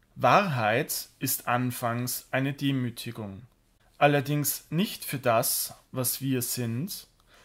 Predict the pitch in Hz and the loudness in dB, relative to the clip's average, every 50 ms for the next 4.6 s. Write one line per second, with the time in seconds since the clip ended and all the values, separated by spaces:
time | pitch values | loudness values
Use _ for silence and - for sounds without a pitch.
0 | - - - - - - - 156 170 202 226 220 214 - 160 123 120 120 113 120 | -20 -20 -8 -2 0 4 6 6 6 6 4 2 2 0 -4 0 2 2 2 2
1 | 139 - - - - - - _ - 120 123 123 - - 127 - - 107 117 120 | 2 0 -2 -4 -6 -10 -14 _ -6 -4 -2 -2 -2 -2 -2 -2 -2 -2 -2 -2
2 | 117 117 117 117 113 113 113 117 117 135 165 175 - - _ _ _ _ _ - | -2 -2 -2 -2 -2 0 0 0 0 0 -2 -4 -8 -16 _ _ _ _ _ 0
3 | 156 170 202 247 247 - - - - - - 135 127 113 123 120 117 113 107 107 | 2 2 2 2 0 -4 -6 -8 -8 -2 0 0 0 2 2 0 2 0 0 0
4 | 113 127 135 139 127 123 120 117 110 107 101 117 | 0 -2 -2 0 2 2 2 2 0 -4 -8 -10